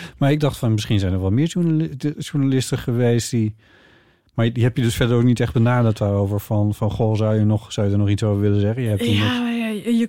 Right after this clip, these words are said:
Speaker 2: eh, er zijn natuurlijk na afloop, ehm, zoals, eh, Menno van Dongen van de Volkshand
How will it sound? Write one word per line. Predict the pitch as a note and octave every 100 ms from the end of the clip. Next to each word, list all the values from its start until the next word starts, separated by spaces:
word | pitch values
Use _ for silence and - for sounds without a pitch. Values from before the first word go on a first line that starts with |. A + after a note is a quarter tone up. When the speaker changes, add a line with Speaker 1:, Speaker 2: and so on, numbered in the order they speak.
| -
Speaker 2:
eh, | G3+ F#3 E3+ D#3+ F#3 A3
er | A3+
zijn | A#3 C4
natuurlijk | B3+ C4 B3
na | A#3+
afloop, | - D#4+ - F#3+ G#3+ - - _
ehm, | A3 G#3+ G#3+ G#3+ G#3 G#3 G3+ G3+ _ _ _ -
zoals, | - A3 G#3 -
eh, | G#3
Menno | G3+ G#3 G#3+ G3+ G3
van | G3
Dongen | F#3+ F#3+ G3
van | - F3+
de |
Volkshand | F3 C#4 - D#3 F#3+ -